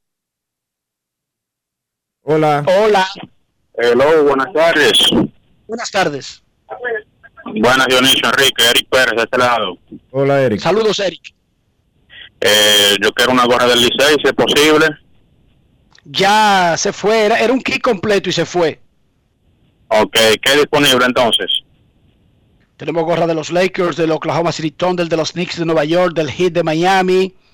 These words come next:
Speaker 2: Tenemos el kit de Estrellas Orientales, de Toros del Este.
Speaker 3: Eh,
Speaker 2: Eh,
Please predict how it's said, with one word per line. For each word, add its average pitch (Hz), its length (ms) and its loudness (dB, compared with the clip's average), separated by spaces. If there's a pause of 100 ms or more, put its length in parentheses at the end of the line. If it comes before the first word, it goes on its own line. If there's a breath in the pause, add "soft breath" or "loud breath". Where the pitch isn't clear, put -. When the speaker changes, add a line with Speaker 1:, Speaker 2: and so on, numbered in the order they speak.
(400 soft breath)
Speaker 2:
Tenemos 165 380 -2
el 165 160 -4
kit 180 200 -6
de 180 60 0
Estrellas 170 380 -4
Orientales, 170 640 -2
de 151 100 -2
Toros 170 260 -4
del 160 140 0
Este. 190 520 -2 (1120)
Speaker 3:
Eh, 156 600 0 (120)
Speaker 2:
Eh, 139 720 -10